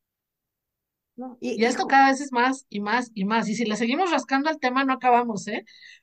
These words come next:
Speaker 2: Por eso yo también digo, sí, está bien denunciar, compañeras, la que quiera y la que analice. Y hay, y, y, y es, yo siempre les digo, si han estado pensando en esa posibilidad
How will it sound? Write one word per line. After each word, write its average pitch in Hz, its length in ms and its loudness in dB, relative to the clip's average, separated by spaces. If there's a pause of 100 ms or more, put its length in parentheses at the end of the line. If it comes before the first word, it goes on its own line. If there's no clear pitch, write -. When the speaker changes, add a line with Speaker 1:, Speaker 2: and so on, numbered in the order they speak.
(280)
Speaker 2:
Por 247 140 6
eso 277 160 4
yo 349 140 0
también 302 280 -4
digo, 233 220 -2
sí, 277 240 2
está 247 180 0
bien 311 160 -2
denunciar, 247 440 -2
compañeras, 185 500 -6
la 185 100 -2
que 185 140 -8
quiera 262 360 4
y 294 60 0
la 208 160 -2
que 190 260 -6 (640)
analice. 254 760 2 (360)
Y 214 140 -2
hay, 220 220 2
y, 214 180 -8
y, 214 200 -12
y 190 400 -6
es, 233 360 0
yo 240 140 0
siempre 285 280 -2
les 262 120 0
digo, 202 220 -4
si - 180 -4
han 285 160 2
estado 285 420 2
pensando 233 480 -4
en 226 80 -2
esa 226 180 -8
posibilidad 190 680 -4